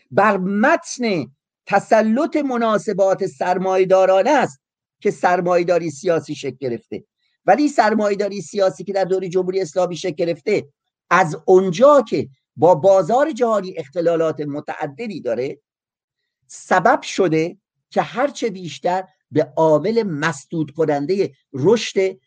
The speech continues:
سرمایه‌داری بازار باشه و یکی از علائم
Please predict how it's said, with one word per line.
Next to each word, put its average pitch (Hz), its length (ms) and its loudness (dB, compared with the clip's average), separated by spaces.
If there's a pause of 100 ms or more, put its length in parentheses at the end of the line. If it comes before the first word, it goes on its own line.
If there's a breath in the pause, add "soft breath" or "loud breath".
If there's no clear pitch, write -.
(100)
سرمایه‌داری 147 1200 0 (140)
بازار 147 580 4
باشه 190 380 -6 (300)
و 180 140 2
یکی 233 380 -4
از 165 220 -4 (140)
علائم 180 560 4